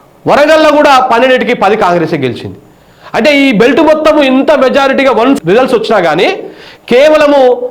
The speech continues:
మరి పనిచేసేటువంటి వాళ్ళను ఎందుకు గెలిచిర్రు అంటే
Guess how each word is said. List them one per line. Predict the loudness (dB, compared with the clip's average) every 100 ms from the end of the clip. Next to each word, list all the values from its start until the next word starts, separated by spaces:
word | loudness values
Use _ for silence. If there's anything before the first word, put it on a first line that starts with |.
| -2
మరి | -2
పనిచేసేటువంటి | 0 0 0 0 0 0
వాళ్ళను | 0 0 0
ఎందుకు | 0 0
గెలిచిర్రు | 0 0 0 0
అంటే | -2 0 -2 -2